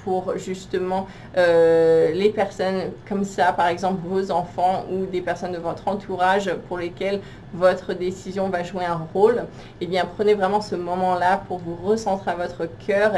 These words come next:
et suivre ce message du cœur, cette intuition qui sera juste pour vous et, euh, pour votre, euh, votre âme. Et non seulement ça va être la bonne direction pour vous, mais vous ne serez plus en train d'écouter le mental, ce qui sera une belle chose.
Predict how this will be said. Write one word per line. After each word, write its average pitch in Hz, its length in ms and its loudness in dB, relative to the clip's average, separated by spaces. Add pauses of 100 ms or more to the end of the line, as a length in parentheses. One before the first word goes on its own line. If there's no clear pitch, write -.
et 170 80 -4
suivre 185 760 -4
ce - 200 -8
message 175 440 -4
du 165 120 -10
cœur, 185 260 -2
cette 165 280 -8
intuition 196 680 -6
qui 190 180 -8
sera 165 320 -2
juste 190 480 -6
pour 165 320 -8
vous 208 260 -6 (460)
et, 180 240 0
euh, 170 460 2 (120)
pour 175 120 -8
votre, 170 580 -4
euh, 170 340 2
votre 165 360 -6
âme. 269 320 2 (360)
Et 180 440 0
non 190 240 0
seulement 185 600 0
ça 175 200 0
va 175 160 0
être 170 120 -2
la 175 100 2
bonne 190 180 -2
direction 180 380 -4
pour 165 180 -8
vous, 208 160 -6
mais 185 240 0
vous 185 220 -4
ne 180 60 -6
serez 175 320 -4
plus 220 320 -8
en 185 100 0
train 180 180 -6
d'écouter 185 540 -6
le 180 120 -4
mental, 175 680 0
ce 160 120 -12
qui 180 100 -8
sera 170 280 0
une 175 100 -6
belle 170 220 -2
chose. 214 460 0